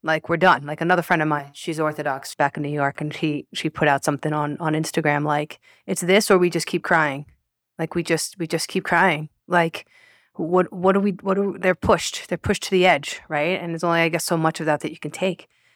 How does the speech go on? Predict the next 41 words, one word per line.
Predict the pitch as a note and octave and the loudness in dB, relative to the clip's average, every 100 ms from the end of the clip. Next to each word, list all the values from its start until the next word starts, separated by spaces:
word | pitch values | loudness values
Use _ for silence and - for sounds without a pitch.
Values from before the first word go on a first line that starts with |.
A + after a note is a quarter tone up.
| _ _ _ | _ _ _
So | - G3+ F#3 E3+ | -8 -4 0 4
I | F#3 | 6
understand | A3 G#3+ - F#3 | 6 6 6 6
logically | E3 F#3 F3+ E3 | 8 6 4 2
why | D#3+ D3 | 4 4
it | D3 | 2
has | D3 D3+ | 0 -4
to | E3 | -2
happen, | D3+ C#3+ D3 D3+ | -2 -2 -4 -4
but | D3+ C#3+ | -2 -2
it | D3 | -4
just | - D#3 - | -8 -10 -8
feels | - D#3+ D3+ D3 - - - - _ _ - | -2 0 0 -4 -10 -12 -20 -20 _ _ -10
just | F#3 | -4
so | - - A3+ C#4 G3 - _ _ _ _ _ - | -2 2 6 6 4 -4 _ _ _ _ _ -16
wrong. | F3+ F#3+ G3+ B3 C#4+ C#3 - | -8 0 4 6 6 6 -4
Like, | F3+ E3+ E3 | -6 -4 -2
it | G3+ | -4
just, | - A3 - | -2 -2 -2
it | |
feels | - C#4+ | 0 0
like | C4+ | 2
an | G#3+ | -2
affront | F3+ - - A3 B3+ | -2 -4 2 2 2
to | - | 0
my | C4+ D3+ | 0 0
soul. | - - - G#3+ G3 B2+ | -2 -2 4 6 6 2
It | - | -8
feels | - A3 A#3+ | 2 2 4
like | B3 B3 | 2 0
my | E3+ | -4
spirit | - - - G#3+ C4 A#3 | -4 -8 -6 2 4 4
is | D#3 - | 2 -8
just, | F3 - | -6 -6
like, | F3 E3+ | -6 -8
weeping. | E3 E3+ A#3+ C#4+ - - | -10 -2 0 0 -2 -12
Like, | C#3 C#3 | -20 -10
it's | D#3+ - | -10 -8
just | - - - | -6 -4 -2
so | G#3 A#3 | 2 2
sad. | - - - G3+ F3 C3 | 2 -4 2 4 4 0